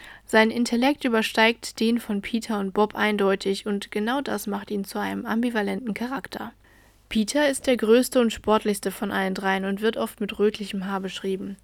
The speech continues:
Er beherrscht so ziemlich jede Sportart und könnte laut eigener Aussage problemlos für Surf-Magazine modeln.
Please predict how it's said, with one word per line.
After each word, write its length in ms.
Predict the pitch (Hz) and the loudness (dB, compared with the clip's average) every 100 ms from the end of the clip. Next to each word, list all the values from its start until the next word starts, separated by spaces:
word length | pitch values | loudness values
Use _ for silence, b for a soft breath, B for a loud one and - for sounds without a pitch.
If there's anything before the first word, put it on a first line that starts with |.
| B B B B B B | B B B B B B
Er 100 | 233 | 2
beherrscht 480 | 220 214 226 262 - | 4 4 6 4 2
so 140 | - 233 | -8 -4
ziemlich 440 | - 269 247 226 | 2 4 4 2
jede 200 | 262 254 | 0 0
Sportart 640 | - - 202 202 247 277 | -2 0 0 2 2 2
und 240 | 233 214 - | 0 -2 0
könnte 280 | 240 240 226 | 2 2 2
laut 220 | 202 - | 0 6
eigener 440 | 208 247 202 190 | 8 8 4 -2
Aussage 480 | 185 190 - 202 202 | -2 -4 0 0 -2
problemlos 800 | 208 - 185 190 240 233 220 214 | -6 -6 -2 0 2 4 2 2
für 180 | - 196 | -4 -4
Surf-Magazine 880 | - 202 202 202 196 196 - 185 180 | -2 -2 -2 -4 -8 -8 -8 -6 -4
modeln. 480 | 185 196 190 190 | -4 -4 -6 -8